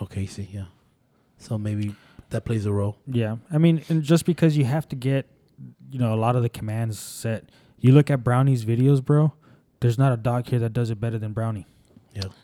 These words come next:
Speaker 2: You know what I mean? There's not a dog that, that follows commands, but he's still a puppy.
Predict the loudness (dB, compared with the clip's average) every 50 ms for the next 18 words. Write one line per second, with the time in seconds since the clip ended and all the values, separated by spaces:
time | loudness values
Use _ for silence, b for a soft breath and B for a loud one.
0 | _ -4 -2 0 2 2 2 2 0 0 0 0 0 0 0 2 2 2 2 2
1 | 2 0 0 0 0 0 0 -2 -4 -4 -6 _ -6 -6 -6 -6 -8 b b b
2 | b b b b 0 2 4 6 6 6 6 4 2 0 -4 -4 -2 -2 -2 -2
3 | -4 -6 -8 b b b b b _ _ 4 6 6 6 6 2 -2 -10 -20 _
4 | -8 -4 -4 -4 -4 -6 -6 -6 -6 -6 -4 -2 -2 -2 -2 -2 -6 -8 -8 -12
5 | -20